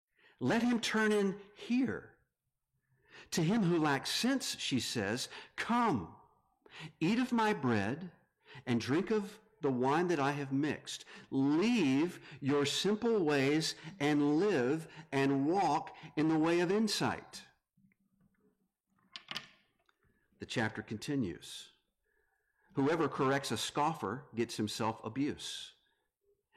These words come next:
and he who repu-, reproves a wicked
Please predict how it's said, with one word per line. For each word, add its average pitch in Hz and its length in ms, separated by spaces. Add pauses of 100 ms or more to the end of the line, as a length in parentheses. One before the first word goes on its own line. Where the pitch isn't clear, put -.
(140)
and 135 160
he 156 140
who 139 160
repu-, 123 640
reproves 120 640
a 107 60
wicked 113 440